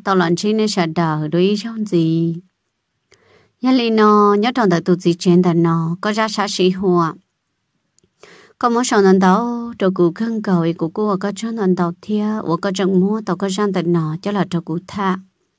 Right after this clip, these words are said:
Ý nhớ lý nọ, cú cho trời thanh trò, cú trồng nè trọng gì, trọng phong dư, xa đờ. Nếu họ lần đó cũng cũng non, nhớ trong đời tôi gì trên tận nọ, ra xa xí hùa thầu bí, một cọt gió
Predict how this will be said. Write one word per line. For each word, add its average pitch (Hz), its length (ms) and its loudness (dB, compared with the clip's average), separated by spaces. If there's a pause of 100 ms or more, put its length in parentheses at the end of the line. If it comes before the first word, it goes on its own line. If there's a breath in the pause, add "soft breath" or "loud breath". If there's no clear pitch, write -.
(760)
Ý 220 120 -2
nhớ 254 120 4
lý 233 160 0
nọ, 214 600 2
cú 185 160 4
cho 233 120 2
trời 202 280 2
thanh 220 220 -6
trò, 175 400 -2
cú 180 140 0
trồng 165 200 2
nè 156 120 0
trọng 160 320 -4
gì, 175 460 0
trọng 160 220 -2
phong 208 220 2
dư, 214 340 -2
xa 190 200 -2
đờ. 160 400 0 (1400 soft breath)
Nếu 262 120 2
họ 254 140 4
lần 190 180 4
đó 247 160 0
cũng 190 160 2
cũng 170 320 4
non, 214 460 0
nhớ 214 160 2
trong 190 140 2
đời 165 120 0
tôi 180 180 -2
gì 170 160 0
trên 170 260 0
tận 160 200 -2
nọ, 156 360 0
ra 190 140 -2
xa 214 180 -4
xí 208 200 -2
hùa 185 360 0
thầu 165 340 -4
bí, 226 320 -6
một 208 180 0
cọt 160 200 -4
gió 214 120 -4